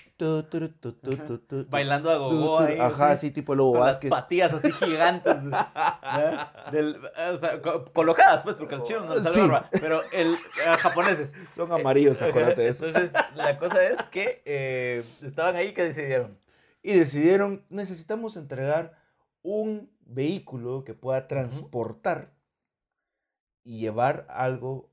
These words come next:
Speaker 1: a, de un lugar a otro, que quepa en nuestras calles".
Speaker 2: Ajá.
Speaker 1: Que quepa en nuestras
Speaker 2: Porque
Speaker 1: calles.
Speaker 2: en esa época Japón ya tenía un chingo de gente.
Speaker 1: Exacto. Entonces ya eran marales,
Speaker 2: Ujú.
Speaker 1: pero que sea rápido.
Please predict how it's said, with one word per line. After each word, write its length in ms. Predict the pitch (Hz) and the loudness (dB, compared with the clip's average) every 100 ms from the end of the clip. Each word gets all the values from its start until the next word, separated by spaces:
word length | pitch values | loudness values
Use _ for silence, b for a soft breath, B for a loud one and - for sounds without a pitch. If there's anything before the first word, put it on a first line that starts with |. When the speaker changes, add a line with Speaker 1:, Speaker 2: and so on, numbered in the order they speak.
| _ | _
Speaker 1:
a, 140 | 98 98 | -12 -10
de 80 | |
un 160 | 95 151 | -8 -8
lugar 240 | 175 156 143 | -6 -6 -6
a 80 | |
otro, 360 | 107 110 113 110 _ | -8 -12 -20 -20 _
que 180 | - 147 | -20 -20
quepa 300 | - 196 226 | -2 0 2
en 100 | 254 | -2
nuestras 560 | 190 160 139 135 113 - | 0 -4 0 0 0 -6
calles". 420 | - 127 98 113 | 0 0 0 -6
Speaker 2:
Ajá. 360 | 139 151 - _ _ _ _ _ _ | -6 -8 -8 _ _ _ _ _ _
Speaker 1:
Que 160 | - - | -20 -8
quepa 260 | 117 135 233 | -6 0 0
en 60 | |
nuestras 300 | 233 202 - | 0 -4 -4
Speaker 2:
Porque 100 | 143 | 0
Speaker 1:
calles. 180 | 156 170 | 0 0
Speaker 2:
en 80 | 135 | -6
esa 220 | 143 139 | -8 -4
época 340 | 156 147 190 269 | -4 -4 -6 -8
Japón 460 | - 110 123 147 | -10 -10 -8 -8
ya 180 | 208 110 160 165 | -6 -2 -2 -4
tenía 280 | 117 127 | -12 -12
un 60 | 160 | -12
chingo 320 | 143 120 123 | -12 -12 -6
de 40 | 131 | -6
gente. 340 | 185 180 127 | -6 -10 -6
Speaker 1:
Exacto. 560 | 127 - - 90 _ - | -8 -8 -14 -14 _ -20
Entonces 240 | 120 151 | -16 -2
ya 80 | 165 | 2
eran 240 | 165 170 165 | 2 2 -2
marales, 640 | 160 131 123 143 294 - _ | 0 2 0 -4 -8 -16 _
Speaker 2:
Ujú. 260 | - - - | -20 -20 -14
Speaker 1:
pero 180 | 101 95 | -14 -14
que 120 | 101 | -12
sea 200 | 123 120 | -6 -4
rápido. 340 | 127 110 71 | -4 -8 -14